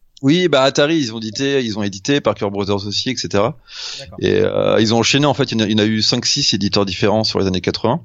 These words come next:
Speaker 1: Mais même LucasArts, de toute façon, a été édité par Electronic Arts, Activision et autres dans les années, dans, jusqu'à Maniac Mansion. Et, euh, euh, et, euh, Rescue Fractalus, bon, il a vieilli, mais il y avait deux trucs notables. C'est déjà, euh,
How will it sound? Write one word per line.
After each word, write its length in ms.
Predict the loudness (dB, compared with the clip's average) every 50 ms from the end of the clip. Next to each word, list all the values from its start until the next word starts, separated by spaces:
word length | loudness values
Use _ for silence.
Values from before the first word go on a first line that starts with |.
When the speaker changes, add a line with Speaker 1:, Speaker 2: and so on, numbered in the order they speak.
| _ _ -2
Speaker 1:
Mais 80 | 0 2
même 160 | 2 2 2
LucasArts, 320 | 2 2 0 2 2 2
de 60 | 0
toute 80 | 0 0
façon, 100 | 0 0
a 20 |
été 140 | 0 0 -2
édité 320 | -2 -2 -4 0 0 0 0
par 160 | 2 2 0
Electronic 400 | 0 0 -2 -4 -4 -2 0 0
Arts, 140 | 0 0 0
Activision 440 | -2 -6 -8 -6 -6 -4 -2 0 0
et 40 | 0
autres 140 | 0 -2 -4 -6
dans 100 | -6 -4
les 80 | -4 -4
années, 140 | -4 -4 -2
dans, 180 | 0 0 0
jusqu'à 280 | 2 0 0 2 2 2
Maniac 240 | 2 2 0 0 -2
Mansion. 280 | -6 -6 -6 -8 -12 -14 _ _ -20 -20 -20 -20 -20 -20 -20 _ _ -10
Et, 240 | -2 0 2 2 4
euh, 360 | 4 4 4 4 4 2 0 -2 -4 _ -10
euh, 460 | -8 -8 -6 -6 -6 -6 -6 -6 -8 -6 -8 -10 -10 -10 -14 -14 -14 -14 -16 -20 _ _ -8
et, 240 | -2 0 0 2 4
euh, 100 | 4 4
Rescue 320 | 4 4 2 0 0 0 0
Fractalus, 540 | 2 0 2 2 2 2 4 2 2 2
bon, 320 | 0 2 2 4 4 4 4
il 340 | 4 4 4 2 4 4 2
a 60 | 2
vieilli, 220 | 2 0 0 2
mais 80 | 2 4
il 40 | 4
y 40 |
avait 100 | 2 2
deux 160 | 2 0 0 0
trucs 240 | -2 -8 -4 -2
notables. 420 | -2 -2 0 0 0 0 -2 -4 -6
C'est 220 | -4 -2 -2 -2
déjà, 260 | -2 -2 0 2 2
euh, 920 | 2 4 4 4 2 2 4 4 4 2 2 2 0 0 0 -2 -4 -4